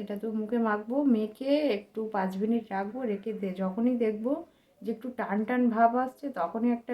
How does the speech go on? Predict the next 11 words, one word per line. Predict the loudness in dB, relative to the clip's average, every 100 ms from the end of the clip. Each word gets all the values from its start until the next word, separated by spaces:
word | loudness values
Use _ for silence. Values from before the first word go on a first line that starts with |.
| -4
ভিজে | -6 -2 0
রুমাল | 0 0 0 0
দিয়ে, | 0 0 -4 -8 _ -2
নর্মাল | 0 4 4 4
জল | -2 -4
দিয়ে, | -2 -2 -2 _ _ _ _ _ -18
একটু | -10 -6
ভিজে | -4 0 2
রুমাল | 4 4 2 2
দিয়ে | 2 2 2
হালকা | 0 2 4